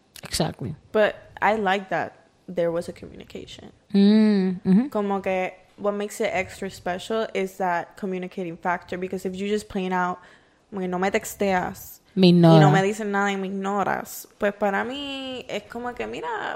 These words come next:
Speaker 2: baby, ¿qué está pasando?"
Speaker 1: Disrespect a little bit.
Speaker 2: No me hagas asumir, no me hagas adivinar. Eso es más peligroso
Speaker 1: Mm-hmm.
Speaker 2: que decirme,
Speaker 1: Mm-hmm.
Speaker 2: "Mira, no me siento bien. Podemos, como que, vamos a coger un tiempito hoy."
Speaker 1: Yeah.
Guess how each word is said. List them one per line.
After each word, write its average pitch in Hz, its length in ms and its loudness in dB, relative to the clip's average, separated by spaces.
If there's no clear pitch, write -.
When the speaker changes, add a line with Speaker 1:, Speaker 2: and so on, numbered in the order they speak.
Speaker 2:
baby, - 260 -10
¿qué - 80 -10
está - 200 -14
pasando?" 185 600 -10
Speaker 1:
Disrespect 185 640 0
a 185 80 -4
little 151 160 0
bit. 160 120 -6
Speaker 2:
No 220 160 -4
me 302 200 -8
hagas 277 340 -4
asumir, 208 520 -10
no 180 180 -8
me 185 100 -10
hagas 196 300 -8
adivinar. 202 640 -6
Eso 208 160 -12
es 233 60 -8
más 254 120 -8
peligroso 185 1040 -6
Speaker 1:
Mm-hmm. 180 440 0
Speaker 2:
que 202 180 0
decirme, 180 800 -4
Speaker 1:
Mm-hmm. 165 360 0
Speaker 2:
"Mira, 196 240 -8
no 190 100 -8
me 190 100 -10
siento 220 300 -10
bien. 247 400 -10
Podemos, 220 800 -8
como 208 240 -10
que, 196 500 -14
vamos 214 200 -10
a - 20 -12
coger 233 180 -8
un 254 120 -12
tiempito 220 360 -14
hoy." 185 240 -8
Speaker 1:
Yeah. 156 260 2